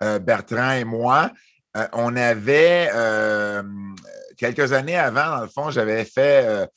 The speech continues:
euh, j'avais demandé à plusieurs journalistes, anciens lutteurs, tout ça, de faire un, un top vingt-cinq des meilleurs lutteurs québécois, mais j'avais demandé aussi, euh, un top dix des meilleures équipes. Alors, j'ai repris ce top dix-là que j'avais pas, euh,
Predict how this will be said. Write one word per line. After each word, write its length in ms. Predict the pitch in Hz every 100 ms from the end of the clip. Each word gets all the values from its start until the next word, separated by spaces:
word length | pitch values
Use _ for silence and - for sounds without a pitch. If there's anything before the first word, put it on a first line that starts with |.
| _ _ _ 95
euh, 220 | 95 92
j'avais 240 | 98 113
demandé 320 | 120 113 113
à 60 | 139
plusieurs 400 | 123 104 123 127
journalistes, 600 | 113 117 110 107 117 -
anciens 340 | 104 98 113
lutteurs, 640 | 113 107 113 110 110 113 107
tout 100 | 98
ça, 260 | - 120
de 100 | 120
faire 360 | 107 117 127 123
un, 180 | 110 101 _ _ -
un 160 | 117 113
top 300 | 156 151 131
vingt-cinq 500 | 127 120 135 143 139
des 80 | 120
meilleurs 300 | 110 117 120
lutteurs 400 | 107 117 123 120
québécois, 640 | 131 120 110 120 120 131 - - -
mais 140 | 120 120
j'avais 200 | 131 135
demandé 360 | 139 139 175
aussi, 640 | 214 143 - 156 208 214 -
euh, 160 | 120 123
un 160 | 123 117
top 320 | - 165 110
dix 340 | 85 156 175
des 120 | 123 110
meilleures 520 | 113 127 143 117 110
équipes. 340 | - 110 - _ _ _ -
Alors, 320 | 110 143 165
j'ai 220 | 123 143
repris 440 | 131 143 143 147 208
ce 140 | -
top 320 | 127 156 143
dix-là 560 | 110 110 131 - 131 160
que 140 | 160
j'avais 300 | 101 110 110
pas, 400 | 107 139 151 143
euh, 200 | 113 101